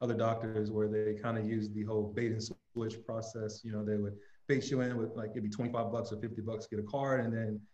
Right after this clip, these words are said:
you know, that's an, a hundred bucks for you to talk to a doctor, and you walk out of the door paying about two to four hundred bucks, depending on, you know, eh, like, who you were seeing. So we wanted to kind of bring a more, um, you know, streamlined process, but also more,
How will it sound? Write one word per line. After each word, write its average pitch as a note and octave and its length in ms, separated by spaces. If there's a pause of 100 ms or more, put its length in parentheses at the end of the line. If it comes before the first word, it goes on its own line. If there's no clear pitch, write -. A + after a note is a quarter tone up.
you A#2 80
know, A2 60
that's A2+ 280 (300)
an, A#2+ 80
a G#2 120
hundred A#2 220
bucks A#2+ 180
for C3 100
you A#2 100
to A#2 40
talk A#2 200
to A2+ 80
a G#2 60
doctor, A#2+ 340
and A2 100
you A#2 100
walk A#2 200
out G#2+ 120
of G#2 60
the G2+ 60
door A2+ 360
paying G#2+ 260
about G#2 380
two A#2 400 (280)
to A2+ 80
four A#2 180
hundred G#2+ 240
bucks, A#2 280
depending A2 340
on, G#2 240
you G#2 80
know, G#2 80 (580)
eh, G#2 120
like, G#2+ 160
who A#2 80
you G#2+ 100
were G2+ 60
seeing. A#2 340 (680)
So B2+ 160
we A#2 120
wanted C3+ 260
to C3+ 100
kind B2 240
of A#2 80
bring A#2+ 280
a G#2+ 60
more, A2 640 (100)
um, G#2+ 300
you G#2+ 80
know, G#2 40
streamlined C3+ 460
process, D3 420
but - 140
also B2+ 260
more, B2 280